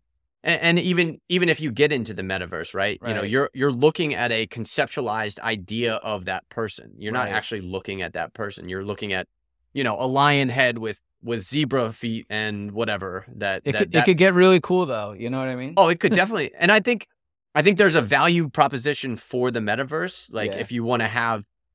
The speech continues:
Speaker 1: face-to-face conversations with people, like sit down in a boardroom with other
Speaker 2: Yeah.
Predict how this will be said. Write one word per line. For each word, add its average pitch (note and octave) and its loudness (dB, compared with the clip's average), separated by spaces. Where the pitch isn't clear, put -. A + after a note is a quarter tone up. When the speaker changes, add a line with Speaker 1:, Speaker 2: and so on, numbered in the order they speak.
Speaker 1:
face-to-face B2+ 0
conversations A#2+ -4
with A#2+ -8
people, C#3 -2
like G2+ -4
sit C#3 -2
down B2 0
in A#2 -2
a G#2+ -6
boardroom G#2+ -2
with B2+ 0
other A#2+ 0
Speaker 2:
Yeah. B2 -2